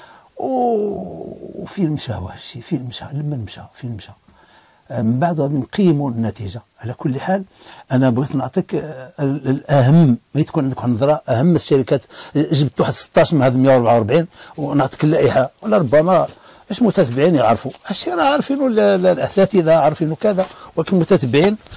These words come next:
يعرفوا، يسمعوا، يسمعوا كذا، كذا، كذا. يعني، أنت واحد، واحد، واحد اللائحة، شوف. و-،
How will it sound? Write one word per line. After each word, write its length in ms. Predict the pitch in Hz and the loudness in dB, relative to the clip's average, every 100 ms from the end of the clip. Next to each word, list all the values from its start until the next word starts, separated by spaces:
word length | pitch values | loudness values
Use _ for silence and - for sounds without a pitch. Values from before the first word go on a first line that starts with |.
| - | -2
يعرفوا، 360 | - 180 139 170 - - - 262 | 4 4 4 -2 -6 -16 -4 0
يسمعوا، 600 | - 277 226 185 170 147 - - - | 2 4 6 6 4 2 -6 -12 -4
يسمعوا 380 | 143 147 120 117 | -2 0 0 -2
كذا، 240 | 131 117 | -2 -2
كذا، 260 | - 120 127 | -4 -6 -4
كذا. 300 | 143 190 240 - - - 113 | -2 -2 -4 -10 -20 -10 -2
يعني، 280 | 127 196 - - - - | 2 2 -2 -12 -14 -2
أنت 340 | 139 143 160 - | 0 2 2 2
واحد، 260 | 135 - 123 | -2 -2 -6
واحد، 280 | 139 113 117 - | -6 -4 -6 -6
واحد 180 | 131 | -6
اللائحة، 420 | 120 123 - - - | -4 -4 -4 -8 -8
شوف. 220 | - 151 - - - - | -8 -8 -10 -20 -20 -16
و-، 160 | 131 | -12